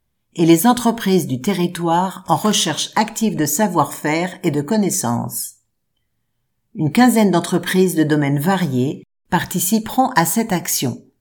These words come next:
Pensez à apporter votre C V. S'inscrire sur le registre des personnes vulnérables. Vous êtes en situation d'isolement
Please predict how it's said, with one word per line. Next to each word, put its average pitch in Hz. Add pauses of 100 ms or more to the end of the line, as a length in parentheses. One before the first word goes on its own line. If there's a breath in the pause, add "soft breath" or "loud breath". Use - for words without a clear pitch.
(600)
Pensez 214
à 151
apporter 175
votre 175
C 175
V. 101 (2250)
S'inscrire 240
sur 190
le 175
registre 202
des 147
personnes 170
vulnérables. 180 (1500)
Vous 175
êtes 214
en 185
situation 202
d'isolement 190